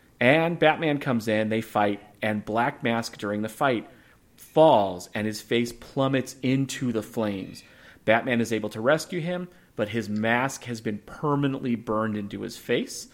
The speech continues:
So he is now truly Black Mask. Roman Sionis is dead, and he has this haunting visage for the rest of his life, which, oddly, is the exact thing he wanted.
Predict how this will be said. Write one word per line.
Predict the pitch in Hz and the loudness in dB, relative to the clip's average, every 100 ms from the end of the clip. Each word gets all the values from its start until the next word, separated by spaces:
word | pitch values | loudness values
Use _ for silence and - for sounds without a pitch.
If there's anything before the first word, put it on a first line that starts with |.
| - - - | -20 -20 -8
So | - 110 | 0 0
he | 117 131 | 2 4
is | 143 120 | 4 4
now | 120 | 0
truly | 117 - 180 185 131 107 | 0 -2 0 2 2 -2
Black | 104 101 - | -2 -4 -6
Mask. | 101 90 - | -10 -10 -6
Roman | 107 113 | -2 0
Sionis | 110 120 107 107 101 | 0 -2 -2 -2 -6
is | 107 101 | -6 -8
dead, | - 98 104 - - - - | -4 -4 -4 -10 -20 -20 -10
and | - 110 | -4 -2
he | 104 117 | -2 -2
has | 110 107 - | 0 -2 -2
this | 113 104 - | -6 -6 -12
haunting | - 120 127 131 127 | -4 0 0 2 -2
visage | 110 117 107 101 - - _ - | 2 0 0 -6 -8 -18 _ -8
for | 101 | -4
the | 101 | 0
rest | 113 - | 0 -2
of | 104 | -6
his | 101 | 0
life, | 143 135 - | 2 2 0
which, | 143 - - - - _ - | -4 -4 -14 -14 -20 _ -4
oddly, | 104 120 127 | -2 -2 -6
is | 135 | -8
the | 131 | -8
exact | 117 104 - | -4 -4 -4
thing | 107 101 | -8 -6
he | 110 | -4
wanted. | 127 156 160 151 | -2 -2 -2 -6